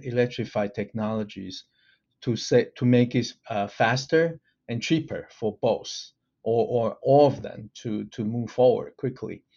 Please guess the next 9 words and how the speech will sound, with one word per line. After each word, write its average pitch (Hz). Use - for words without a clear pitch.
In 175
the 175
meantime, 139
they 120
also 139
embrace 117
the 98
idea 110
that 101